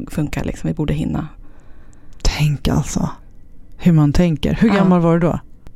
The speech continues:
Speaker 1: Eh, trettiosex.
Speaker 2: Kunde du något om fertilitet då? Eller du bara tänkte att man gör och så blir man?
Speaker 1: Ja, jag trodde att alla som vill ha barn kan få barn.
Speaker 2: Tänk vad obildade vi är, alltså.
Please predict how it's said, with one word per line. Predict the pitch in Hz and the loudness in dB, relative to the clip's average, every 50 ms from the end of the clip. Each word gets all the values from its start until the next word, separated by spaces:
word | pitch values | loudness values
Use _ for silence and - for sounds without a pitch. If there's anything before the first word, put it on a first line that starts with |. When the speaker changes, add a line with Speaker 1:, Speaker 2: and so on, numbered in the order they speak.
| - - - - - 180 | -16 -16 -8 -2 0 0
Speaker 1:
Eh, | 180 180 180 175 175 170 175 | 2 2 2 0 0 -2 -4
trettiosex. | - - - 185 - - - - - - - - - - - - - - - - - - - - - - - | -4 -4 -4 -4 -4 -8 -12 -12 -12 -8 -6 -8 -8 -8 -12 -16 -14 -14 -14 -16 -16 -16 -16 -16 -18 -12 -6
Speaker 2:
Kunde | - - 220 190 175 170 170 180 233 | 0 0 2 4 4 4 4 4 4
du | 233 233 | 4 4
något | 208 165 147 131 - - | 4 2 2 2 2 0
om | 139 131 | 2 2
fertilitet | - 147 139 - - 143 139 127 - - 147 147 160 156 - - - | 2 2 2 2 2 0 0 2 2 2 2 2 2 0 -2 -2 -2
då? | - - | -2 0
Eller | - - 151 160 | 2 2 2 4
du | 151 175 180 | 4 2 2
bara | 156 160 147 143 | 2 2 2 2
tänkte | 135 - 147 143 135 - | 2 2 2 2 2 2
att | 135 131 | 2 2
man | 139 143 139 | 2 4 4
gör | 143 151 151 151 143 139 | 4 4 4 4 4 2
och | 139 139 | 2 2
så | - 151 | 2 2
blir | 143 151 143 139 | 2 2 2 2
man? | - - - - - - | 0 -2 -4 -8 -12 -4
Speaker 1:
Ja, | - 180 165 165 202 202 | -2 0 0 0 0 0
jag | 190 185 | 0 0
trodde | - 208 185 170 | 0 0 2 0
att | 175 175 - - | 0 -2 -4 -4
alla | - 185 180 185 185 | -2 0 2 2 2
som | - - 180 175 - | 0 0 -2 -4 -4
vill | - 190 180 180 170 160 | -4 -4 -4 -2 -2 -2
ha | 160 165 | -4 -4
barn | 165 170 151 143 175 | -4 -4 -4 -4 -6
kan | - - 165 | -6 -8 -8
få | 160 - 175 165 | -6 -6 -6 -6
barn. | - - - - - - - - - - - - - - - - - - - - - - - - - - - - - - | -4 -6 -8 -8 -10 -14 -14 -12 -10 -8 -6 -6 -6 -6 -8 -10 -14 -20 -20 -20 -20 -20 -20 -20 -20 -18 -18 -18 -12 -2
Speaker 2:
Tänk | - - - - 151 180 | 0 0 0 0 0 0
vad | 262 | 2
obildade | 277 202 190 160 143 180 165 160 156 147 139 | 4 2 4 4 4 4 4 4 4 4 4
vi | 131 139 143 147 | 4 4 2 2
är, | - | 2
alltså. | - - - - - - | 0 0 -2 0 0 0